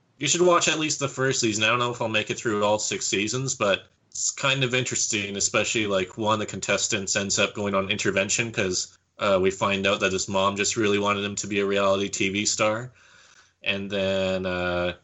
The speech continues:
and then one of the other contestants has grown up and has now been on, like, the last five or six seasons in a row of M T V's The Challenge and has essentially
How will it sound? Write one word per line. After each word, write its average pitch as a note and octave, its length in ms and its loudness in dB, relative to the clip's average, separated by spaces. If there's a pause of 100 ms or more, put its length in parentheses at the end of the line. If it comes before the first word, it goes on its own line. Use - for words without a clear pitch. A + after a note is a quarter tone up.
(460)
and G#2 100 2
then G2+ 80 2
one G#2 100 4
of G#2 40 0
the G2+ 80 2
other G#2 140 4
contestants - 1080 0
has G2 200 -2
grown G2 260 0
up F#2+ 200 0
and F#2 120 -4
has F2+ 320 -2
now F#2+ 400 0
been F#2 160 -4
on, F#2+ 160 0
like, F#2+ 140 -2
the G2 100 -2
last F#2+ 440 2
five G2 320 0
or G2 80 0
six - 280 0
seasons G2+ 400 0
in G2 80 0
a F#2 40 0
row G2 320 4
of F#2 280 0
M G#2 160 -4
T G#2 180 -2
V's G2 280 -4
The G2 80 -4
Challenge G2+ 520 -2
and G2+ 120 -2
has F2+ 360 -2
essentially G2 680 0